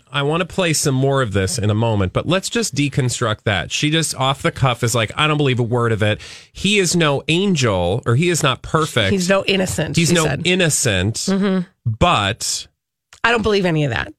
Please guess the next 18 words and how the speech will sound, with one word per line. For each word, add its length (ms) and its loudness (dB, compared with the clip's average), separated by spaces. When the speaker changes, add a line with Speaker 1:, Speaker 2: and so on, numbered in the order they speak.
Speaker 1:
I 100 2
don't 180 2
believe 280 0
any 240 2
of 100 -2
it. 180 -4
Speaker 2:
There 180 2
are 60 4
two 220 2
problems 600 2
right 180 -2
now. 140 2
Speaker 1:
And 60 0
then 240 2
comes 320 -2
at 160 0
the 80 -2
parents. 680 -4